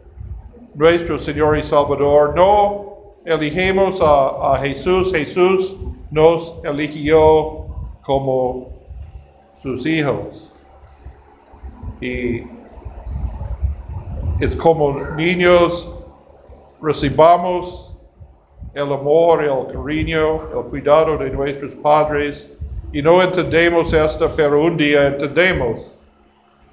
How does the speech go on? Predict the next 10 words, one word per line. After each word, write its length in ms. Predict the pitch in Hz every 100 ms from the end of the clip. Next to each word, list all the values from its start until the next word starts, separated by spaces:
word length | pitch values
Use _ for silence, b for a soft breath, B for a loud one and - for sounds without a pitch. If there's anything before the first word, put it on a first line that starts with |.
| _ - -
qué 800 | - 165 170 165 160 165 - - -
hicieron 600 | 143 - 165 170 165 143
nuestros 400 | 143 139 143 -
padres 760 | - 156 151 139 139 139 - - - - - - - -
para 220 | 139 127
nosotros. 920 | 123 110 - 175 - - 98 - - - - - - _ _ -
Entonces, 1040 | 151 147 208 208 - 190 185 175 - - - - - - - - _ _ - 349 349 - - - - - - -
los 220 | 143 -
sacramentos 1160 | 190 - 175 160 196 202 220 208 202 - - - - _ - _ -
comunicó, 920 | 147 139 151 147 147 180 190 185 190